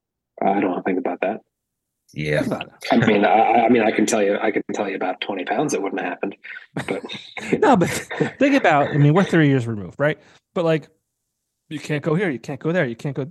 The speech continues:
Speaker 3: you can't do this, you can't do that. Well, how do you get food? Break the rules. Just go.
Speaker 1: Yeah, I mean, I don't think anybody's, everybody's gonna start growing it.
Speaker 3: <laughs> That'd be amazing.
Speaker 1: Yeah, but people don't have the skill set for that anymore.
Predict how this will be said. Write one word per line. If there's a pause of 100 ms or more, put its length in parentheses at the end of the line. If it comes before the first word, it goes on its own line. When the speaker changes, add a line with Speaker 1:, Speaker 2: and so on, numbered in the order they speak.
Speaker 3:
you
can't
do
this,
you
can't
do
that. (1000)
Well,
how
do
you
get
food? (2500)
Break
the
rules. (720)
Just
go. (1300)
Speaker 1:
Yeah,
I
mean,
I
don't
think
anybody's,
everybody's
gonna
start
growing
it. (1200)
Speaker 3:
<laughs> (440)
That'd
be
amazing. (1400)
Speaker 1:
Yeah,
but
people
don't
have
the
skill
set
for
that
anymore.